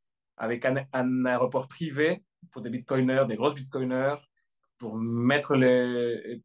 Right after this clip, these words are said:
beaucoup de minage là-bas aussi. Mais il faut créer les, les, l'infrastructure. Ça n'existe pas. Donc, euh, je, j'ai vu les derniers plans qui, je pense que ce sont les troisièmes plans qui existent. Et évidemment, l'idée a, a beaucoup de maturité maintenant,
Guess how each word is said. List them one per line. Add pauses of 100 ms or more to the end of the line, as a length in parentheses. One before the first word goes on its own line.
(140)
beaucoup
de
minage
là-bas
aussi. (460)
Mais
il
faut
créer
les, (300)
les,
l'infrastructure.
Ça
n'existe
pas.
Donc,
euh, (1120)
je,
j'ai
vu
les
derniers (140)
plans
qui,
je
pense
que
ce
sont
les
troisièmes (340)
plans
qui
existent. (800)
Et
évidemment,
l'idée
a,
a
beaucoup
de
maturité
maintenant,